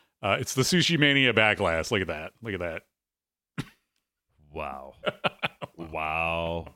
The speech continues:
Speaker 2: Wow.
Speaker 1: That is
Speaker 2: Wow.
Speaker 1: bad. That is so bad on so many levels.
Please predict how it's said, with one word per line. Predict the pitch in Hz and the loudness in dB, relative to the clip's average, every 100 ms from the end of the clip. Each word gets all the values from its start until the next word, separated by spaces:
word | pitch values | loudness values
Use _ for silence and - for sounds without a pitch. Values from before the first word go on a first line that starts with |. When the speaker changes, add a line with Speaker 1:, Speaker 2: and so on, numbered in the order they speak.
| _ | _
Speaker 2:
Wow. | - 76 73 73 73 73 73 73 73 - 110 - - - | -16 -10 -8 -8 -8 -8 -8 -10 -12 -14 -8 -8 -8 -4
Speaker 1:
That | 117 107 | -2 -2
is | 87 | -6
Speaker 2:
Wow. | 85 | -2
Speaker 1:
bad. | 113 147 143 107 - _ _ | 2 4 4 -2 -8 _ _
That | 139 | -2
is | 131 127 | 0 0
so | 165 151 | 2 4
bad | 143 151 127 107 | 6 6 6 4
on | 107 110 | 4 4
so | 175 135 | 2 4
many | 120 120 | 4 4
levels. | 117 101 82 - | 4 2 -6 -14